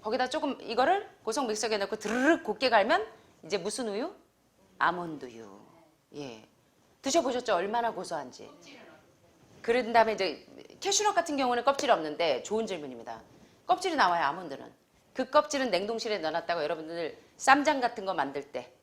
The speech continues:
넣어서 드시면 돼요. 예, 쌈장 같은 거 만들 때 넣어서 드셔도 되고, 제가 이제 로프드로 쿠키한 거 요리책에 나오잖아요. 그때 그 아몬드 가루 그거 쿠키 드시면 되고, 된장찌개 같은 거 끓일 때 얹으셔도 아주 구수한 맛이 납니다.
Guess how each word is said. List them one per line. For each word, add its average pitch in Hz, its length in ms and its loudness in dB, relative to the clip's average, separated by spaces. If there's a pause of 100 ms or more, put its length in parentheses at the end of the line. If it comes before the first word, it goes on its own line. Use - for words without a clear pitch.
(280)
넣어서 170 300 -4
드시면 139 360 -14
돼요. - 160 -20 (580)
예, - 440 -12
쌈장 226 340 -4
같은 202 200 -6
거 170 80 -6
만들 143 240 -6
때 156 100 -6
넣어서 147 280 -6
드셔도 156 340 -8
되고, 214 380 -4 (260)
제가 185 260 6
이제 160 180 2
로프드로 220 420 2
쿠키한 311 380 0
거 214 80 0
요리책에 175 300 -4
나오잖아요. 143 560 -2 (360)
그때 320 300 2
그 277 80 4
아몬드 214 360 4
가루 175 200 2
그거 147 360 -4
쿠키 - 240 -10
드시면 147 300 -10
되고, 127 200 -10
된장찌개 226 580 2
같은 175 220 2
거 156 120 -4
끓일 180 220 -10
때 269 260 -10 (300)
얹으셔도 165 540 -6
아주 285 600 -6
구수한 160 340 -2
맛이 131 240 -10
납니다. - 440 -18